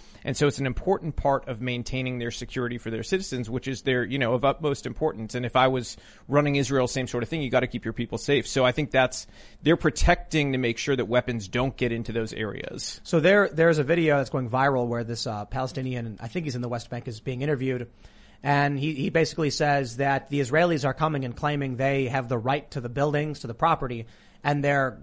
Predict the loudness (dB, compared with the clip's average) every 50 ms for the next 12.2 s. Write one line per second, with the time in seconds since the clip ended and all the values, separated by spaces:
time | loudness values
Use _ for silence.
0 | -16 -14 -6 -2 -2 -2 -2 -4 -8 -4 -2 -2 0 0 -2 -4 -4 -6 -6 -6
1 | -6 -8 -10 -10 -8 -8 -4 2 2 4 4 4 0 -2 -4 2 2 2 2 2
2 | 0 -4 -6 -6 -6 -10 -12 -6 -4 -2 -2 0 -2 0 0 0 0 2 0 0
3 | 0 0 -2 -2 -4 -6 -4 -2 -2 -2 -2 -4 -4 -6 -6 -6 -8 -8 -8 -8
4 | -6 -4 -4 -2 -2 -2 -2 -4 -6 -8 -12 -16 -18 -20 -20 -10 -4 -2 0 0
5 | 0 -2 -2 0 2 4 4 4 4 2 2 2 2 4 4 4 4 2 -2 -2
6 | -2 -4 -4 -4 -4 -6 -6 -6 -6 -6 -6 -6 -6 -4 -4 -4 -4 -6 -6 -2
7 | 0 0 0 0 -4 -8 -8 -10 -10 -12 -12 -12 -6 2 4 4 4 6 4 4
8 | 4 6 6 6 8 8 6 4 4 2 0 -2 0 0 0 0 0 0 -2 -4
9 | -4 -2 -4 -4 -4 -4 -2 -2 -2 -2 -2 -2 -2 -2 -4 -4 -4 -6 -6 -4
10 | -2 -2 -2 -2 -2 -6 -8 -10 -12 -18 -20 -20 -20 -20 -14 2 4 6 6 6
11 | 4 2 0 0 0 0 0 2 2 2 4 4 2 0 0 0 2 2 2 2
12 | 0 0 -2 -4